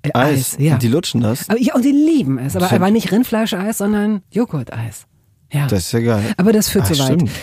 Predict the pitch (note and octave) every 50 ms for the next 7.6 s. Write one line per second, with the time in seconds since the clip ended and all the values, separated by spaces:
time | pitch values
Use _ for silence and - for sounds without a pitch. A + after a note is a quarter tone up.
0 | - - - F#3+ G#3 G#3 F3+ F#3 - G3+ A3+ A3+ A3 A3 G#3+ - A3 - - A#3
1 | A3+ A#3+ - _ - A3+ A3 G#3+ G#3 G3 - - - - G3 F#3+ - G3+ G3 A3
2 | G3+ A3 A3 G3+ - G3+ G3 - G3+ G3+ G3 F3 G3+ F#3 F3+ - G3 F#3 G3 G3
3 | F3 G3 F#3+ - - F#3+ F3+ F#3+ G3+ E3+ G3 F#3 F3+ D#3+ E3+ F3+ F#3+ - - -
4 | - - G3 G3 F#3+ F#3+ F#3 - - F3+ E3+ F3 D3+ E3 F#3+ F#3+ - - F3 F3
5 | E3+ - - E3+ D#3+ - D3 - F3+ E3+ F3 D#3+ - D#3+ D#3+ D#3+ D#3 - - -
6 | F3+ F#3+ - - G3 F3 F#3 F#3 F3+ D#3 D#3+ - F3+ F3 E3 D#3+ D#3+ D3+ E3 -
7 | - - - - F#3+ G#3+ G#3+ G#3+ A3+ B3 -